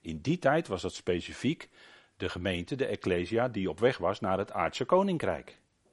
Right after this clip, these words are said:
Die door Petrus en de apostelen geroepen waren met het evangelie van het koninkrijk. Dat was toen de gemeente van God. Maar de volksvergadering van Israël in de woestijn, die uitgeroepen was uit Egypte, was ook een ecclesia.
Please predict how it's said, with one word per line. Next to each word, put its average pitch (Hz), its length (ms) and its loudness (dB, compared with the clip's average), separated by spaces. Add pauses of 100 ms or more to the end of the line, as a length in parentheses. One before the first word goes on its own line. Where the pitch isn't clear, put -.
(500)
Die 90 160 -4
door 82 120 0
Petrus 110 520 2
en 85 140 0
de 87 140 2
apostelen 101 500 0
geroepen 156 340 2
waren 90 360 0
met 85 140 -2
het 87 100 -8
evangelie 107 500 2
van 127 140 -4
het 95 120 -4
koninkrijk. 76 680 -2 (540)
Dat 101 200 -2
was - 180 -4
toen 143 400 2
de 110 100 -2
gemeente 87 400 -4
van 110 160 -2
God. - 400 -2 (920)
Maar 101 220 4
de 90 240 4
volksvergadering 98 880 2
van 87 180 -4
Israël 101 500 2
in 107 160 -2
de 85 100 -4
woestijn, 101 480 0
die 87 220 -6
uitgeroepen 104 480 0
was 92 200 0
uit 98 240 2
Egypte, 95 540 -2 (280)
was 120 200 2
ook 185 180 8
een 185 80 0
ecclesia. 143 680 2